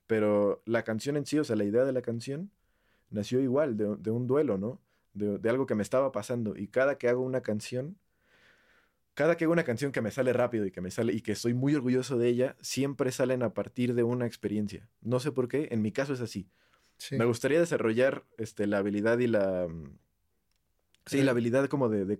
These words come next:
Speaker 1: de, de la inspiración, tenerla así como, como a la mano, ¿no? De, de
Speaker 2: Sí.
Speaker 1: sacarla y hacer una canción bien chida. Pero me cuesta mucho trabajo, sí pasa. Pero me cuesta más tiempo, es una canción que me puede tardar varias semanas o varios meses. Pero cuando vivo algo,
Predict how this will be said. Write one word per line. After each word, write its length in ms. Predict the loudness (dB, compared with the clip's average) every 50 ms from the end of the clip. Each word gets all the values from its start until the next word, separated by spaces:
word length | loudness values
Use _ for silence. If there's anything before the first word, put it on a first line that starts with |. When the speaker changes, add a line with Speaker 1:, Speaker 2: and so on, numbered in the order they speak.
| -6 -6
Speaker 1:
de, 320 | -4 -2 -2 -2 -2 -2
de 120 | -4 -4 -2
la 60 | -4
inspiración, 440 | -4 -6 -6 -6 -6 -4 -4 -4 -4
tenerla 320 | -2 0 0 0 0 0 -2
así 140 | -2 -4
como, 280 | -10 -8 -8 -8 -8 -12 _ _ _ _ _ _ _
como 180 | -6 -4 -2 0
a 20 |
la 80 | 2 2
mano, 240 | 2 2 2 2 0
¿no? 140 | 0 -2 -2
De, 100 | -2 -4 _ _
de 180 | -18 -14 -12
Speaker 2:
Sí. 100 | -8 -8
Speaker 1:
sacarla 300 | -6 -4 -2 -2 0 0
y 40 | -2
hacer 180 | -2 -4 -6 -6
una 120 | -6 -6
canción 480 | -6 -8 -8 -6 -4 -4 -4 -6 -8 -12 -16
bien 200 | -12 -10 -10 -8
chida. 280 | -6 -4 -4 -4 -4 -6 _ _ _ _ _ _ -20 _
Pero 160 | -6 -4 -2 -2
me 60 | 0
cuesta 220 | 0 0 0 -2
mucho 160 | -2 -2 0
trabajo, 280 | 2 2 2 0 -2 -8
sí 120 | -8 -6
pasa. 340 | -2 -2 -2 -2 -2 -8 -16 _ _ _ _ _ _ _ _ -8
Pero 140 | -6 -4 -2
me 80 | -2 0
cuesta 440 | 0 -2 -2 0 2 2 4 4 2
más 220 | 2 0 -2 0
tiempo, 340 | 0 0 0 0 0 0 -2
es 80 | -2
una 120 | -2 -2 -2
canción 220 | -2 -2 -2 -2
que 100 | 0 0
me 100 | 0 0
puede 160 | 0 0 -2 0
tardar 280 | 0 0 0 2 2 2
varias 220 | 0 0 0 -2 -4
semanas 480 | -4 -2 0 0 0 0 -2 -4 -6
o 40 | -8
varios 260 | -8 -6 -6 -4 -2
meses. 300 | -2 -4 -4 -4 -10 -12 _ _ _ _ _ _ _ _ _ _ -20 -20 -20 -20 _ _ _
Pero 240 | 0 2 2 2 2
cuando 320 | 0 0 0 0 0 0 2
vivo 280 | 2 2 2 4 4
algo, 440 | 4 4 2 2 0 0 -2 -4